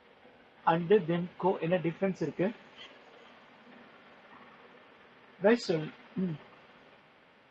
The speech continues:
தேக்கும் தெம்முக்கும் என்ன டிஃபரன்ஸ் இருக்கு? ஏன் நாம அங்க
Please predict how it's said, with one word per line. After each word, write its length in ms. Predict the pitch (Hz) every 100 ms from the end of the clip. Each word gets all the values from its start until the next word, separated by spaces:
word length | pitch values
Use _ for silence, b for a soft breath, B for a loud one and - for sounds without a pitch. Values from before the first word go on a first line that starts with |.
| _ - - - _ - - - - - - - - - 156
தேக்கும் 340 | 220 254 277 208
தெம்முக்கும் 360 | 214 214 214 170
என்ன 100 | 175 156
டிஃபரன்ஸ் 320 | - 165 160
இருக்கு? 220 | 131 - 123 - - - - - - - 240
ஏன் 120 | 277
நாம 220 | 208 185 180
அங்க 160 | 170